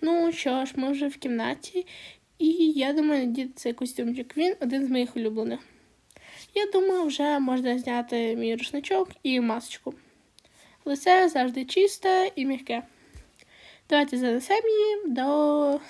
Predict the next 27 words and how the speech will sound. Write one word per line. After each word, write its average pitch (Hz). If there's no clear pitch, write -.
інших. 247
Ну, 320
а 294
тепер, 285
я 269
думаю, 277
зібрати 247
рюкзак. 247
Обов'язково 294
телефон. 349
Кладемо 247
його 247
в 294
рюкзак, 403
тому 277
що -
в 269
руках 269
його 254
не 247
сильно 240
зручно. 247
Фотоапарат, 262
щоб 262
зняти 262
якісь 269
ілюстрації 262